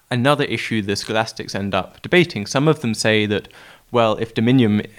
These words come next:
is a relationship with a connection to slavery, then we shouldn't think of political power in terms of dominium at all. Some of them say that some dominium is like slavery, but some completely isn't, and so long as you're being governed in your own interests or to your own ends,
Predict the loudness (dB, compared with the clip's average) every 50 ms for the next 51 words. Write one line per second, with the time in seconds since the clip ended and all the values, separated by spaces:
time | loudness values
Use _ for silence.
0 | -20 -20 _ -8 -6 -4 -2 0 2 2 0 0 -2 -6 -6 -4 -4 -4 -4 -4
1 | -6 -6 -4 -4 -4 -4 -4 -4 -8 -8 -6 -4 0 2 2 2 2 2 0 0
2 | 0 0 0 0 0 0 0 0 -2 -4 -8 -6 -4 -4 -4 -4 -6 -8 -2 0
3 | 2 2 2 0 -6 -14 -8 -4 -2 -2 -2 -4 -4 -6 -6 -6 -6 -8 -8 -6
4 | -4 -2 0 0 0 -2 -4 -4 -2 -2 -2 -2 -4 -6 -12 -12 -14 _ _ -20
5 | -20 -20 -20 -18 _ -2 0 2 2 2 2 0 -2 -4 -6 -2 0 0 2 2
6 | 2 0 0 -2 -2 -2 -4 -4 -8 -16 -20 -20 _ _ _ _ -10 -4 0 2
7 | 2 2 2 2 0 0 0 0 0 -2 -2 -2 -4 -4 -4 -4 -4 -4 -4 -2
8 | 0 0 0 0 0 -2 -4 -4 -4 -4 -6 -10 -18 _ _ 0 0 0 0 -4
9 | -10 _ -12 -6 -2 0 0 2 0 -2 -4 -6 -6 -8 -6 -6 -6 -6 -6 -4
10 | -4 -2 -2 -2 -2 -4 -4 -4 -6 -10 -8 -6 -4 -4 -2 -2 -2 -2 0 2
11 | 2 2 0 0 -2 -2 -2 0 2 2 2 2 0 -2 -4 -6 -6 -2 -2 -2
12 | 0 -2 -4 -4 -4 -4 -2 -2 0 0 0 -2 -2 0 0 0 0 -2 -6 -6
13 | -6 -8 -10 -12 -12 -10 -10 -10 -8 -8 -8 -6 -4 -2 -2 0 0 -2 -2 -2
14 | -2 -2 0 -2 -4 -6 -6 -8 -10